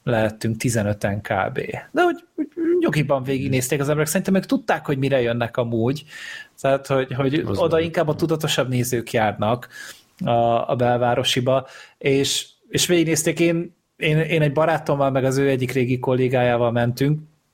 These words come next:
Speaker 1: és amúgy, de úgy mindannyiunknak tetszett, tehát, hogy direkt olyan embereket, nem gyanútlan áldozatokat vittem a filmre egyáltalán, <laughs> hogy,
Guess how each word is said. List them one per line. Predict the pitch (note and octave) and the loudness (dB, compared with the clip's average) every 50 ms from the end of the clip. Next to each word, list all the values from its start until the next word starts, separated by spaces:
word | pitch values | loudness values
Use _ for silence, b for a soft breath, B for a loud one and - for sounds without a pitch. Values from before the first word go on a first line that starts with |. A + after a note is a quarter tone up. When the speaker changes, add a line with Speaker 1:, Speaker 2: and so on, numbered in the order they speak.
| _ _ _ _ _ _ _ _ _ - | _ _ _ _ _ _ _ _ _ -2
Speaker 1:
és | - D#3 C#3+ - - | 0 0 2 2 2
amúgy, | D3+ C#3 C#3 C#3 C#3+ C#3 C#3+ | 0 0 0 0 -2 -2 -2
de | D3+ E3 D#3 E3 E3 E3+ | 0 0 2 2 2 2
úgy | D#3+ D3+ C#3+ | 2 2 2
mindannyiunknak | E3 E3+ E3+ F3 D#3+ C#3+ B2+ B2 - B2+ B2 | 2 2 2 0 0 -2 -4 -2 -2 -2 -2
tetszett, | - C3+ A2 - - - - C#3+ A#2+ B2 - - - | 0 -2 -2 -2 -2 -2 0 0 0 -2 -4 -8 -4
tehát, | - B2+ B2 A#2+ - - | -2 0 0 0 0 0
hogy | B2+ B2 A#2+ C#3+ F#3 - - D3+ | -2 -2 -2 -4 -8 -10 -8 -4
direkt | - C3+ C3 C3 B2 - - | -2 0 0 0 0 0 0
olyan | B2+ A#2+ A#2+ | 0 2 2
embereket, | A#2+ A#2 A#2 A2 A2+ A#2 A#2 - B2 A#2+ A#2+ - - B B B B B B B | 2 0 0 0 0 0 0 0 0 -2 -2 -4 -8 B B B B B B B
nem | B C#3+ D3 E3+ F#3 F#3 F3 | B 0 2 2 2 2 0
gyanútlan | D#3 D3 D#3 E3 D#3+ D#3 D3+ D3+ C#3+ C#3 - D3+ C#3 C3+ | -4 -2 0 0 0 2 0 0 -2 0 0 0 0 2
áldozatokat | C3 B2+ B2+ B2+ C#3 C3 B2 C3 B2 - B2+ B2 - B2 A#2+ - | 2 2 2 2 0 0 0 0 -2 -2 -4 -2 -2 -2 -2 0
vittem | B2 A#2+ - - - B2+ A#2+ | -4 -4 -4 0 0 0 2
a | B2 B2 | 2 0
filmre | - - - A#2+ A#2 B2 A#2+ A#2 A2+ | -2 0 0 0 0 2 2 2 2
egyáltalán, | B2+ B2 A2+ G#2+ A#2 - - - A#2 - - - D#3 C#3+ C#3 - - D3+ C#3 C3 B2+ | 2 2 0 0 -2 -2 0 -2 -2 -2 -2 -2 -2 -2 -2 -4 -4 -4 -2 -2 -2
<laughs> | - | -2
hogy, | C3+ B2+ B2+ B2+ | 0 0 0 0